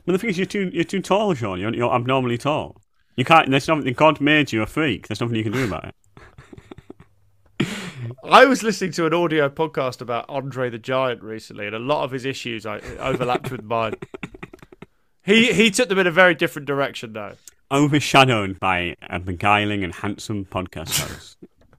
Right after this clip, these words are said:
Speaker 2: Yes, you're very much the Hulk Hogan
Speaker 1: <laughs> I am.
Speaker 2: to my Andre the Giant.
Speaker 1: <laughs> I am, uh, a homophobic and racist.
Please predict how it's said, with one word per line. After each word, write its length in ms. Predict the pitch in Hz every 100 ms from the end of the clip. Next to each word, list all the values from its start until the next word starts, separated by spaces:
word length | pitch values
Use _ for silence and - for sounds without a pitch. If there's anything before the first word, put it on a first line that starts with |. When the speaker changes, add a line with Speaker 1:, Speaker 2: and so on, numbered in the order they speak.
| _ _ -
Speaker 2:
Yes, 240 | 175 139 - 214 190
you're 220 | 202 214
very 220 | 190 226
much 180 | 196 151
the 140 | 165
Hulk 420 | 170 - 196 180 -
Hogan 560 | 170 185 175 147 127
Speaker 1:
<laughs> 360 | 104 - - -
I 120 | 127
am. 140 | 160
Speaker 2:
to 60 | 143
my 260 | 175 185 170
Andre 380 | 165 165 175 156
the 80 |
Giant. 520 | 151 156 147 139 120 - 143
Speaker 1:
<laughs> 1120 | - 156 123 - - - - - 233 226 196
I 180 | 110 98
am, 200 | 98 92
uh, 440 | 85 - 85 82 80 - _ -
a 60 | 98
homophobic 760 | - 123 135 160 165 190 165
and 200 | - 92
racist. 580 | 101 135 - 107 - -